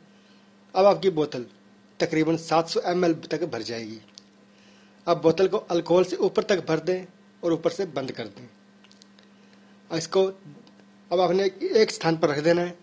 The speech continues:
और दिन में बोतल को चार से छह बार हिलाना अच्छी तरह, ताकि सारी औषधियाँ अच्छे से मिक्स हो जाएं। इस मिश्रण को दो हफ्तों के लिए किसी dark जगह पर रख दें।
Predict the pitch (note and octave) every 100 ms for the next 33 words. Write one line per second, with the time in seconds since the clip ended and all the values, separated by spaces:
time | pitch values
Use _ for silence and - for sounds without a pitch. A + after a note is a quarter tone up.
0 | _ - E3+ D3 F#3+ G3+ F#3+ D#3 D3 D3+
1 | D#3+ E3+ D#3 D#3 E3 - F3+ E3 D#3 -
2 | C3 C3+ D#3 - D#3+ E3 D#3 D#3 - _
3 | _ - D#3+ D#3+ D#3+ E3+ F#3 D3+ C3+ C#3
4 | C#3+ - C3+ E3+ D3 - B2+ A2 A2+ A2
5 | _ _ _ _ - - - _ - G#3
6 | G#3 G3 G3 G#3 D#3+ F3+ G3+ F#3+ E3 D3
7 | C3 - D#3+ E3 B2+ D3+ E3+ - D#3+ D#3+
8 | D3 A2+ G#2 -